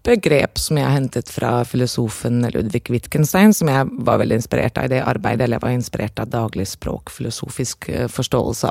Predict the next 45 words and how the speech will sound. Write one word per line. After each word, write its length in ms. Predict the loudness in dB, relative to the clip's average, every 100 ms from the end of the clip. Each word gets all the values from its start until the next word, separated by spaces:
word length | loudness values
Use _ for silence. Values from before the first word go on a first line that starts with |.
| 2
av, 280 | 2 0 -6 -18 -20 -18 -20 -18 -8
av 80 | -2
hans 260 | -2 -2
filosofi, 500 | 0 0 0 0 2
da. 220 | 4 4 4
Ehm, 560 | 4 6 6 4 2 0 -4 -12 0
og 240 | 4 6 4
språkspillbegrepet 1120 | 4 4 4 0 -2 0 2 2 2 0 4
er 140 | 4 6
jo, 240 | 6 8
ehm, 480 | 6 6 4 2 -2 -6 -2
et 160 | -2 0
som 220 | 2 4
jeg 260 | 6 6 4
syntes 640 | 2 -2 0 0 0 -4
passet, 640 | 0 0 0 0 -2 -2 -12 -12 -16 -16 -18 -20 -6
eller 280 | 2 4 6
det 140 | 4 4
kun-, 280 | 6 6 4
ved 240 | 4 6
å 60 | 8
bruke 380 | 8 6 4 2
det 60 | 4
begrepet, 440 | 4 4 4 0
så 100 | 0 2
kunne 220 | 4 4
jeg 100 | 0 -4
f-, 140 | -20 -4
på 80 | 2
en 60 |
eller 80 | 4
annen 80 | 4
måte 120 | 2
forstå 360 | -2 -2 2 4 6
bedre 200 | 4 4
hva 80 | 4
som 120 | 4
foregikk 340 | 4 4 4 4
i 80 | 2
rettssalen, 440 | 2 2 4 4
og 80 | 4
da 80 | 4
bruker 340 | 6 4 6
jeg 80 | 4
det, 100 | 6